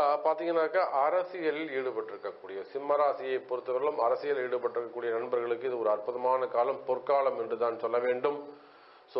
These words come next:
உங்களுக்கு ஜாதகம் support பண்ணுதான்னு மட்டும்தான் பார்க்கணும். பொதுவாக நம்ம பார்த்துட்டு இருக்கக்கூடிய இந்த ராசி பலனாகப்பட்டது உலகம் முழுவதும் வாழக்கூடிய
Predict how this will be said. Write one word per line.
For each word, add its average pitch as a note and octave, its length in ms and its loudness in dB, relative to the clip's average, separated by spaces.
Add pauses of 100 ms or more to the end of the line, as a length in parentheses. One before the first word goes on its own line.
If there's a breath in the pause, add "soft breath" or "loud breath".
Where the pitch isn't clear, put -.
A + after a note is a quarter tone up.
(100)
உங்களுக்கு A#2+ 320 2 (100)
ஜாதகம் E3+ 640 4
support E3+ 420 2
பண்ணுதான்னு D#3+ 480 2
மட்டும்தான் D#3+ 500 2
பார்க்கணும். A#2+ 340 0
பொதுவாக E3 400 2
நம்ம D3 200 2
பார்த்துட்டு D3+ 340 2
இருக்கக்கூடிய C3+ 380 -2
இந்த A#2+ 160 2
ராசி B2+ 300 2
பலனாகப்பட்டது B2+ 840 0 (1500 loud breath)
உலகம் F3 400 4
முழுவதும் E3+ 440 0
வாழக்கூடிய D#3+ 540 0